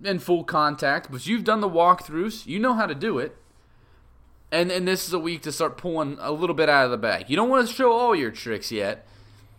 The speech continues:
but you can show a few because you have a bye week coming up, and you can add some more wrinkles. You can add a few more trick plays if you need to in this bye week.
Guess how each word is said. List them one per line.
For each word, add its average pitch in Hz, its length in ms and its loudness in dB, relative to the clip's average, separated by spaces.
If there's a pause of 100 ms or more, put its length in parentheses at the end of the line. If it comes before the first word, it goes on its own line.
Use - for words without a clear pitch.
(320)
but 165 120 -2
you 247 100 0
can 254 140 -2
show 285 280 -2
a 208 60 -2
few 101 340 -6 (140)
because 208 260 -2
you 269 60 -2
have 233 60 -4
a 214 60 0
bye 208 240 0
week 123 200 -4
coming 110 320 -8
up, 92 260 -8
and 135 120 -6
you 208 100 -2
can 196 140 -2
add 190 200 -2
some 147 160 -8
more 127 160 -2
wrinkles. 110 560 -6 (220)
You 208 140 -4
can 220 100 0
add 220 160 0
a 214 60 0
few 143 180 -6
more 113 180 -4
trick - 300 -8
plays 110 260 -4
if 110 120 -14
you 113 80 -8
need 101 200 -8
to 104 180 -8
in 101 60 -10
this 101 140 -12
bye 95 260 -2
week. 90 340 -12